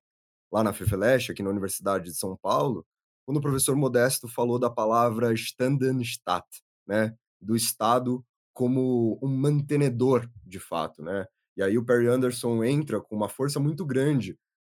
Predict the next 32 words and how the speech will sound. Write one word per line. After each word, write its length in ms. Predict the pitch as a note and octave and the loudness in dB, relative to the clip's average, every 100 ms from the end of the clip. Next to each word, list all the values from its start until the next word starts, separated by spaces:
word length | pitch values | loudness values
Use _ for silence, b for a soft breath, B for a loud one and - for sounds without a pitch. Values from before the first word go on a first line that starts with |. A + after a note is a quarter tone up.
| _ | _
aqui 320 | F#2+ A2 A#2 | -8 -4 0
nessa 300 | A2 G#2+ A2 | 0 0 -2
definição, 560 | G#2+ - G2+ - E2+ D#2+ _ _ | -6 -4 -4 -4 -4 -6 _ _
de 60 | G#2 | -10
como 260 | - A#2+ A#2+ | -2 0 4
esse 300 | D#3 D3+ A#2 | 2 2 0
Estado 500 | - - G#2 F#2+ F#2+ | -2 2 0 0 -2
moderno, 640 | G#2+ F#2+ G2+ F#2+ E2+ D2+ | -2 2 4 4 0 -4
né, 160 | F2+ G#2+ | -2 0
não 320 | G2+ A#2+ C#3+ | 2 0 0
pelas 300 | C3+ A#2 G#2 | 0 -2 0
diretrizes 540 | A2 A2 - A#2 G#2+ | -2 -2 -2 -2 -2
do 40 | G#2 | -4
que 80 | |
a 40 | G#2+ | -4
gente 180 | G#2 - | -4 -6
tá 100 | G#2+ | -6
definindo 360 | G#2 G#2+ A#2 | -4 -2 0
enquanto 260 | A2+ A2+ A2+ | 0 -2 -4
modernidade 600 | A2 A2 F#2+ F#2 F#2 F2 | -2 -2 -2 -2 -4 -6
do 80 | F2 | -8
século 300 | - G2 G2 | -6 -6 -8
dezenove, 440 | F#2+ F2 D#2 D2+ _ _ _ _ - | -8 -6 -6 -8 _ _ _ _ -4
mas 420 | G#2+ G2+ F2+ - - _ | 0 0 0 -4 -8 _
esse 260 | G#2+ - A2 | -2 0 2
Estado 560 | G#2+ - A2 G2+ F2+ E2 | 0 2 2 2 0 -10
formando-se 1120 | - - A2+ A2+ C#3 F3 E3 A#2+ A#2 A2 G#2 | -12 -2 2 4 4 4 2 0 0 0 0
ao 120 | G#2+ | 0
longo 400 | A2 A2 A2+ F#2+ | 0 0 0 -2
da 120 | F2+ F#2+ | -2 -2
Idade 280 | F#2+ F#2+ | -2 -4
Moderna, 640 | F2+ E2+ E2 A2 D3 A2+ E2+ | -4 -6 0 2 2 0 -6